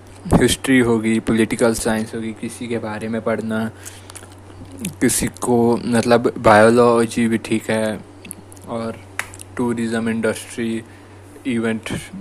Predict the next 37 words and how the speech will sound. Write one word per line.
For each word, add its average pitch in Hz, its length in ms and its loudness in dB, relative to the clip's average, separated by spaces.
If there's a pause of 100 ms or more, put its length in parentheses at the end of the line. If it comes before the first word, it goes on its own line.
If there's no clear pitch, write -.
(280)
बड़ा 147 200 2
मज़ा 120 240 -4
आता 107 180 -8
है 104 80 -8
यार 107 120 -8
पढ़ाई 107 320 -8
करने 107 280 -6
में, 110 200 -8 (120)
सीधी 113 320 -6
बात 110 280 -2
बताऊँ 117 280 -2
तो। 135 180 -8 (1400)
But 131 220 -4
हम 143 240 -4
पढ़ते 123 400 -2
पढ़ते - 400 0
ऐसे 101 300 -8
ही 151 60 -8
हैं, 113 220 -14 (1200)
Paper 127 340 2
के 120 140 2
एक 110 140 -2
दिन 113 200 0
पहले 107 360 2
गांड 104 240 -4
फाड़ते 101 460 -10
हैं, 165 140 -10
नहीं 127 220 -8
तो 104 220 -12 (460)
दारू 113 440 -8
के 135 220 -6
गुन 131 240 -4
गाते 98 360 -8 (160)
हैं। 120 220 -10 (1900)
तो 123 100 -6
दोस्तों, 139 840 -6
अब 113 240 -10